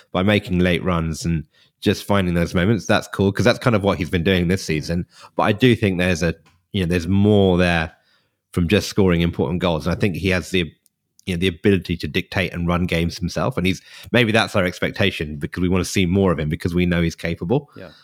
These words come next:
Speaker 1: Um, but right now he's doing this thing where he's just scoring goals, and that's also cool. <laughs> Um,
Speaker 2: Yeah.
Speaker 1: so yeah, let, let's see where he goes, but it's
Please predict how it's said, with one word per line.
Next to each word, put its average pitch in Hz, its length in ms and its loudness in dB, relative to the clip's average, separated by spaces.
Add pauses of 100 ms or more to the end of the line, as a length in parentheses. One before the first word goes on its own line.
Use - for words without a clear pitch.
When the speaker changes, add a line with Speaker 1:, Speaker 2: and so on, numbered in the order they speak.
(260)
Speaker 1:
Um, 87 580 0
but 107 100 2
right 110 260 4
now 101 220 0
he's 90 200 -2
doing 98 240 4
this 87 160 -2
thing 92 220 0
where 87 100 2
he's 85 140 -2
just - 160 -4
scoring 87 320 0
goals, 85 420 -2 (1300)
and 98 140 -4
that's 98 200 -4
also 92 260 -4
cool. - 380 -6 (120)
<laughs> - 120 -6
Um, 120 140 2
Speaker 2:
Yeah. 90 100 -6 (380)
Speaker 1:
so 98 500 2 (760)
yeah, 120 200 4
let, 117 380 2
let's 123 200 0
see 127 240 2
where 113 140 4
he 98 80 2
goes, 113 320 0
but 101 140 0
it's - 380 -4